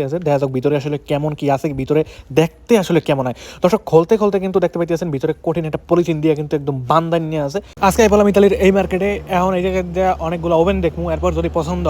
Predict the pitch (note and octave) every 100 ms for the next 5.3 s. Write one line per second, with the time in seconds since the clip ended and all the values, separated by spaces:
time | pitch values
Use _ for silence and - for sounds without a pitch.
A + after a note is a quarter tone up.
0 | C#3 D3 D3 - - - - F#3 F#3+ E3+
1 | F3+ F3 E3+ E3 D#3 E3+ D#3+ D#3+ D3 G#3
2 | F3+ D3+ G3 D#3 E3+ E3+ D#3+ D3+ D#3 D3
3 | C#3+ D#3 D3+ D3 D3 D3 - - - -
4 | F3 F3+ F3 C3 D#3+ E3+ D3+ D3+ F3 E3+
5 | E3+ E3